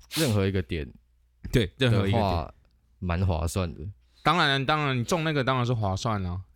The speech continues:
Speaker 1: 啊，有没有人
Speaker 2: 但，但是
Speaker 1: 中任何一个点给北兰？<clears throat> 妈的，飞三小，他妈的日本这样。
Speaker 2: 一定也有。
Speaker 1: 你说
Speaker 2: 但我觉得他把那个拿去卖掉，可以买好几十张去日本的机票，来回的。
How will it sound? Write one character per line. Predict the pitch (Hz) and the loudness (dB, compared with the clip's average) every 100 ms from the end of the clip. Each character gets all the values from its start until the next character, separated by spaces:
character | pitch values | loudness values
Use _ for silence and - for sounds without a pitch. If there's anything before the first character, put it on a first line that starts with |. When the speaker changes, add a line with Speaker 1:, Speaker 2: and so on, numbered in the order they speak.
| - | 0
Speaker 1:
啊， | 104 | 2
有 | 104 | 2
没 | 110 | 2
有 | |
人 | |
Speaker 2:
但， | 214 | 2
但 | |
是 | 90 - - | 0 -6 -6
Speaker 1:
中 | 117 107 | -4 0
任 | 110 | 0
何 | 95 | 0
一 | 85 | -2
个 | 87 | -4
点 | 87 80 - | -6 -8 -8
给 | 98 - | -8 -6
北 | 82 | -6
兰？ | 69 64 62 - | -8 -10 -8 -8
<clears throat> | 156 92 | -8 -8
妈 | 85 87 | -4 -4
的， | 90 87 | -4 -6
飞 | - 87 90 | -4 -2 -2
三 | 85 87 | -2 -4
小， | 85 64 52 | -6 -8 -8
他 | 85 | -8
妈 | 80 80 | -6 -6
的 | 80 78 71 64 - | -6 -8 -8 -12 -10
日 | 90 85 | -10 -10
本 | - - | -12 -16
这 | - | -20
样。 | 107 - _ _ _ _ _ _ - | -20 -20 _ _ _ _ _ _ -6
Speaker 2:
一 | |
定 | 113 131 | -2 0
也 | 104 101 | 0 -2
有。 | 95 85 82 _ _ _ _ _ _ _ _ _ | -4 -8 -12 _ _ _ _ _ _ _ _ _
Speaker 1:
你 | 98 | -4
说 | 113 123 - _ - | 0 0 0 _ 0
Speaker 2:
但 | 247 | 2
我 | 135 | 4
觉 | 147 | 2
得 | 139 | 2
他 | 202 | 0
把 | - 113 | 2 0
那 | 98 127 | 2 2
个 | 127 | 2
拿 | 107 | 2
去 | 101 | 2
卖 | 127 123 | 2 0
掉， | 101 117 101 98 - | 2 2 2 0 -4
可 | 123 | -4
以 | |
买 | 113 95 | -2 -2
好 | 101 | -2
几 | 104 104 | -2 -4
十 | 87 - | -8 -10
张 | 87 92 98 | -8 -6 -6
去 | - 104 | -6 -6
日 | 98 | -6
本 | 92 69 | -6 -8
的 | 80 | -10
机 | - 85 | -10 -10
票， | - - - | -8 -10 -4
来 | 90 92 | -2 0
回 | 92 90 69 | 0 -2 -4
的。 | 64 | -6